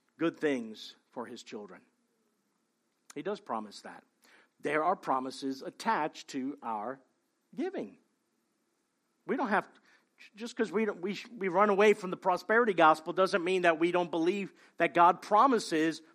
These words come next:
blessings to His children, that He promises good things to His children. Some of those good things are material blessings. We don't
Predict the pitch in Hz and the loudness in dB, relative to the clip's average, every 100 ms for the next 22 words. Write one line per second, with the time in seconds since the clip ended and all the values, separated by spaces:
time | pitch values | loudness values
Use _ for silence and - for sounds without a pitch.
0 | - 139 233 247 208 202 - - 196 214 | -6 4 4 4 -2 -4 -4 -8 -8 -8
1 | - _ _ _ _ - 220 - - 269 | -14 _ _ _ _ -6 -4 -4 -4 -2
2 | 294 135 110 143 175 190 220 240 240 226 | -2 -4 -4 -4 -4 -4 -2 -2 -2 -6
3 | 160 220 262 196 175 190 - 175 175 170 | -6 -6 -4 -2 -2 -4 -6 -6 -6 -10
4 | _ _ - 190 196 190 _ _ - 233 | _ _ 0 2 2 0 _ _ -4 0
5 | 254 285 139 95 _ _ _ - - - | 0 0 -4 -6 _ _ _ -12 -6 0
6 | 320 370 294 185 - 170 170 175 196 233 | 2 2 2 0 0 -4 -4 -2 0 0
7 | 226 - _ _ _ 254 370 392 - 156 | -4 -16 _ _ _ -4 -4 -6 -4 -2
8 | 127 117 117 113 104 90 - - _ _ | -2 -4 -4 -4 -10 -20 -20 -20 _ _
9 | _ _ _ _ _ _ _ _ _ _ | _ _ _ _ _ _ _ _ _ _
10 | - 110 113 143 339 359 | -20 -18 -12 -10 -8 -10